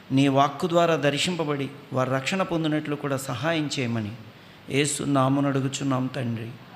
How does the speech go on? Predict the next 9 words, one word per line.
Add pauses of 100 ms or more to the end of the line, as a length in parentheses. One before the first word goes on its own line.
(220)
ఆమేన్. (2500)
యేసు
ప్రభువారు
పలికిన
మాట, (2250)
దానికన్నా
ముందు (1800)
ఈ (880)
కుడి